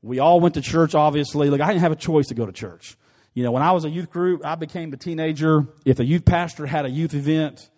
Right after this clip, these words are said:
I was gonna go. "Dad, I don't wanna go today. Nobody's going." "Well, you're gonna be there." "Why do I have to go?" "Because you're gonna be there." We went, we had this youth event one time. I was the only one that came. They were gonna give away prizes.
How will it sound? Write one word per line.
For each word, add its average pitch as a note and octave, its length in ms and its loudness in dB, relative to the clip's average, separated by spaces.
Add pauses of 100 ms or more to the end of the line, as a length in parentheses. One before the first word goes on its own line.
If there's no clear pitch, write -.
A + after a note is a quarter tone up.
(640)
I C3 140 -2
was D3+ 100 0
gonna C#3+ 240 4
go. G#2 320 0 (1000)
"Dad, D#3+ 220 4
I F#3 80 4
don't F#3+ 120 0
wanna F#3+ 200 0
go C#3 160 2
today. A#2 240 -6
Nobody's D#3 420 4
going." D#3 240 -4
"Well, G#2 100 -12
you're D3+ 140 8
gonna D#3 180 2
be A#2 120 -4
there." G#2+ 320 -10 (760)
"Why E3+ 220 4
do A#3+ 60 0
I C4+ 180 0
have G#3+ 140 -2
to C#3 80 -4
go?" G#2 280 -8 (100)
"Because C#3 400 -2
you're E3 120 2
gonna F3 220 6
be F#3 160 6
there." C3 260 -4 (840)
We C#3 100 0
went, E3 160 4
we E3 100 4
had E3+ 160 6
this E3+ 160 2
youth E3+ 160 4
event E3 260 4
one E3 160 4
time. F#3 420 0 (360)
I C#3+ 140 0
was E3 160 4
the D3+ 140 0
only F3+ 220 4
one F3+ 180 2
that E3+ 100 -6
came. A2+ 380 -2 (720)
They C3+ 100 2
were D#3+ 60 4
gonna E3 160 6
give E3 160 8
away E3+ 180 8
prizes. D3 800 2